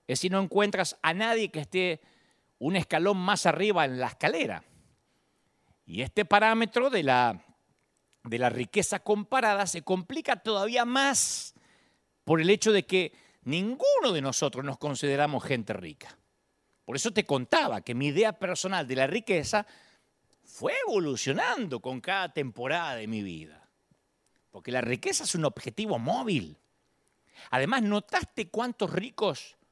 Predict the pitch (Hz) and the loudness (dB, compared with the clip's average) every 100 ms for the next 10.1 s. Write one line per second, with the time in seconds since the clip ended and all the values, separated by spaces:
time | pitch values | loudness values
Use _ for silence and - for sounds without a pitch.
0 | _ _ _ _ - 165 269 - 269 285 | _ _ _ _ 0 6 6 6 4 4
1 | 220 156 170 135 - - 139 - - _ | 4 0 0 0 -2 -2 -2 -4 -12 _
2 | _ _ _ _ _ _ _ _ - 262 | _ _ _ _ _ _ _ _ -8 -6
3 | 359 285 175 156 214 170 143 120 98 110 | -4 -2 0 2 0 0 0 0 -2 -2
4 | 151 202 170 - 151 175 185 175 147 131 | -2 -2 -2 -2 -4 2 2 4 0 -2
5 | 190 - _ _ _ _ _ _ - - | -4 -8 _ _ _ _ _ _ -12 -6
6 | 330 403 359 269 208 349 - 247 208 208 | -4 -2 -2 -2 -4 -6 -2 0 2 -2
7 | - 370 - 226 190 165 156 _ 170 175 | -4 -10 0 0 2 -2 -6 _ -4 -2
8 | 190 - 269 302 233 190 147 202 466 453 | -2 -2 -2 0 0 -2 -2 2 2 2
9 | - 135 127 247 285 208 - 381 - 247 | 0 -2 0 -2 0 -2 0 2 2 -2